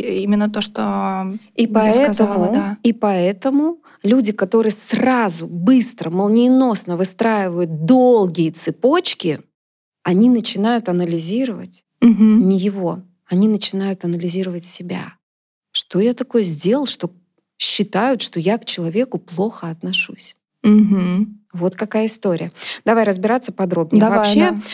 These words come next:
Speaker 2: что, э, навеяло эту тему, почему мы ее взяли? У меня есть Telegram-канал, о котором я много уже говорю, и буду, друзья, говорить, и буду вас всех туда приглашать. Э, ссылка на Telegram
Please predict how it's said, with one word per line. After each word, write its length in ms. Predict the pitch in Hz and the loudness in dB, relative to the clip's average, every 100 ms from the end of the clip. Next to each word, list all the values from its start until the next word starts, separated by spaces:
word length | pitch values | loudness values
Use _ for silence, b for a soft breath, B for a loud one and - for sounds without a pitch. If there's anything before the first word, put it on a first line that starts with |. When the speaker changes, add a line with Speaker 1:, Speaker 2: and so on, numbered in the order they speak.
| B | B
Speaker 2:
что, 800 | - - 277 294 285 247 202 202 | -8 0 2 4 2 2 0 -2
э, 280 | - 196 196 | 0 0 0
навеяло 720 | 196 202 185 226 262 262 226 | 2 0 2 2 4 2 2
эту 240 | 190 190 202 | 0 -2 -4
тему, 480 | 202 202 202 196 180 | -2 0 2 2 -2
почему 400 | 170 - 196 220 | -4 -4 -2 0
мы 160 | 214 | 0
ее 200 | 214 226 | 0 0
взяли? 560 | 208 170 185 185 175 180 _ _ _ _ _ | -2 -2 0 0 -2 -4 _ _ _ _ _
У 40 | 180 | 2
меня 120 | 254 | 4
есть 160 | 294 - | 2 0
Telegram-канал, 580 | 196 196 185 202 277 339 | 0 0 0 2 2 2
о 40 | |
котором 360 | - 165 185 185 | -2 -2 0 0
я 260 | 175 185 | -2 -2
много 320 | 180 190 175 175 | -2 -2 -4 -6
уже 160 | 175 | -8
говорю, 380 | 170 185 240 359 B B B | -6 -4 -2 -2 B B B
и 80 | 190 | 0
буду, 460 | 185 269 302 247 | 2 4 4 2
друзья, 360 | 208 208 214 226 | 0 0 2 0
говорить, 400 | 202 202 202 196 | 0 -2 -2 -4
и 20 | |
буду 220 | 185 226 | -2 0
вас 120 | 180 175 | 0 0
всех 160 | 185 | -4
туда 200 | - 170 | -4 -6
приглашать. 640 | 170 165 180 196 302 320 - | -4 -2 -2 0 -2 -2 -4
Э, 200 | 202 185 - | -4 -4 -6
ссылка 420 | - 240 226 185 | -2 0 0 -2
на 60 | 170 | -4
Telegram 540 | - 190 196 185 170 | -2 -2 0 -2 -6